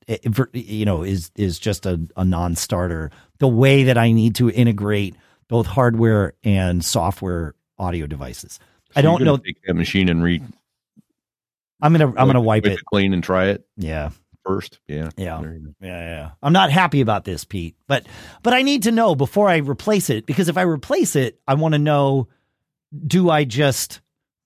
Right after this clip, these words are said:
Speaker 1: take Migration Assistant and let that, you know, convert me over and, and be done with it?
Speaker 2: Sure.
Speaker 1: Or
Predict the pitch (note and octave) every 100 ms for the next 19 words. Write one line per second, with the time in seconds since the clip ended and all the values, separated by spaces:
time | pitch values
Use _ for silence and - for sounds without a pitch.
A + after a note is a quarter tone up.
0 | _ _ _ _ - E3 - C3+ A2+ D3
1 | - D#3 B2 D3 - D#3+ A2+ A2+ A#2 -
2 | A#2 A2 - _ - C#3+ A2+ - G#2+ A#2+
3 | - A2+ A2+ A#2 E3 D#3 B2 A2+ G#2+ A2+
4 | A#2 D4 A#3 B2 A#2+ B2 _ _ _ _
5 | - G3 E3+ C3 A#2+ C#3+ C#3